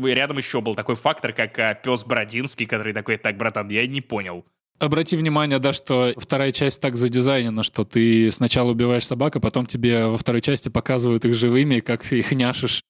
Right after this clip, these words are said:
Speaker 2: за другого персонажа, играешь с ними и так далее. С «Медведиком» и с Элис у тебя какие-то бондинг-моменты, и ты такой: «А, блин,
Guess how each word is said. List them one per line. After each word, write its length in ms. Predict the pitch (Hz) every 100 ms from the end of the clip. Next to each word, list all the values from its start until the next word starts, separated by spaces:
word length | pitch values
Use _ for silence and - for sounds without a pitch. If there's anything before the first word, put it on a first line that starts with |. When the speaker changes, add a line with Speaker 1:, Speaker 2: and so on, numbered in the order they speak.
| -
Speaker 2:
за 200 | 113 120
другого 360 | 127 123 127 120
персонажа, 720 | 123 - 123 131 156 139 127
играешь 400 | 123 127 127 -
с 80 | 123
ними 440 | 120 117 113 107
и 80 | 107
так 200 | - 110
далее. 360 | 113 104 104 - _ _ _ -
С 120 | -
«Медведиком» 680 | 147 135 151 143 131 123 120
и 20 |
с 100 | -
Элис 440 | 135 139 - -
у 140 | 117 110
тебя 600 | - 113 120 120 120 113
какие-то 640 | 113 - 123 113 120 110
бондинг-моменты, 1000 | 117 123 117 117 117 131 139 120 120 113 - -
и 40 | 123
ты 140 | 127
такой: 280 | 120 123 113 _ - -
«А, 560 | 339 381 170 101 95 - _ _ _ -
блин, 920 | 110 170 185 160 113 104 95 113